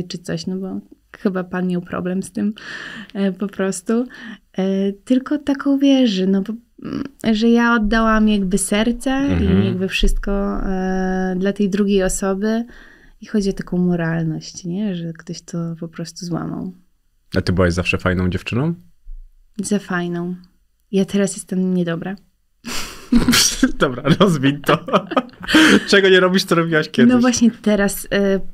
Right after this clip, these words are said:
Speaker 1: po takich właśnie, e, sytuacjach, jak mnie tak dobrze, wiesz, ktoś po prostu
Speaker 2: Mhm.
Speaker 1: porozciachał, e, to ja dopiero zaczęłam patrzeć na oczy, e, i się umocniłam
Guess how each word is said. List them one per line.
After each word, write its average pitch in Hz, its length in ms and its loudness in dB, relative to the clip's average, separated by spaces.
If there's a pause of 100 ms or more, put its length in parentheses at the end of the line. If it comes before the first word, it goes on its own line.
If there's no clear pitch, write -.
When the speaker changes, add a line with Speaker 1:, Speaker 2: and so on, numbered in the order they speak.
(320)
Speaker 1:
po 226 100 4
takich 214 380 2
właśnie, 196 500 2
e, 190 540 0
sytuacjach, 190 760 -2
jak 185 140 -4
mnie 190 140 0
tak 185 240 -2
dobrze, 196 400 2
wiesz, 185 260 -2
ktoś - 240 -8
po 190 120 -6
prostu 90 380 2
Speaker 2:
Mhm. 87 240 2
Speaker 1:
porozciachał, 208 840 -2 (500)
e, 190 580 0 (120)
to 220 120 -2
ja 214 260 2
dopiero 202 400 0
zaczęłam 190 520 -2
patrzeć 190 580 -6
na 175 200 -2
oczy, 185 440 -8 (100)
e, 185 800 -4
i - 240 -4
się 214 220 2
umocniłam 190 840 2